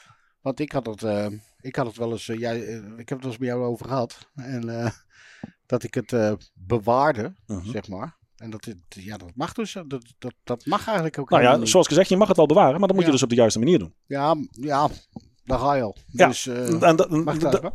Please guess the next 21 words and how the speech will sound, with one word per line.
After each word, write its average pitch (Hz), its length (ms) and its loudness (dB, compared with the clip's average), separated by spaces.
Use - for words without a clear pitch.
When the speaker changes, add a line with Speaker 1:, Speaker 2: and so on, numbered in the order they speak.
Speaker 2:
dat 175 200 4
zijn 160 140 4
van 151 100 2
die 143 100 0
kleine 160 280 8
dingetjes 147 320 2
die 143 100 0
nog 131 120 0
wel 120 120 4
eens, 117 160 0
eh, 131 60 -4
nog 107 340 2
wel 110 80 0
eens 143 100 2
Speaker 1:
Ja, 151 60 4
Speaker 2:
misgaan. 131 320 -4
Speaker 1:
ja. 151 240 -2
Maar 175 180 4
dus 220 180 4
dan, 180 320 2
dat, 190 180 -2